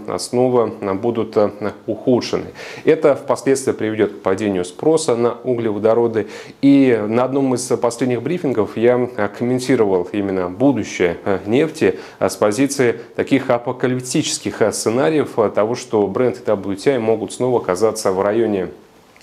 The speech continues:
нулевых или даже отрицательных, э, значений. Безусловно, вероятность этого,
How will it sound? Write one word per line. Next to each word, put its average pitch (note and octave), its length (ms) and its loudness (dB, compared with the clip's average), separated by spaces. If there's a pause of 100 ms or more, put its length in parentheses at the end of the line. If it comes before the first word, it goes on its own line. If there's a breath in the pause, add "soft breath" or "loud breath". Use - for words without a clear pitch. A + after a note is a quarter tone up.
нулевых A#2 500 2
или G2+ 120 -4
даже A2 260 2
отрицательных, G#2 720 -2
э, G#2 80 0 (140)
значений. G#2 580 0 (440 loud breath)
Безусловно, D3+ 760 2
вероятность B2 800 0
этого, G#2+ 540 2